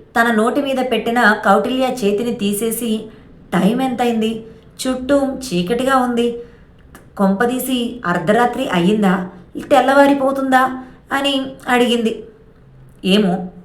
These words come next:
నాకేం తెలుసు? నేను కూడా నీతో పాటు ఇలానే పడుకున్నాను.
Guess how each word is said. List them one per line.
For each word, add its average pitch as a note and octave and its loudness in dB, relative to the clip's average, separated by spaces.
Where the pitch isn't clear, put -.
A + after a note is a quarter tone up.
నాకేం E3+ 0
తెలుసు? B3 -2
నేను A3 0
కూడా C4 2
నీతో G#3 0
పాటు B3 0
ఇలానే G3 0
పడుకున్నాను. F#3 2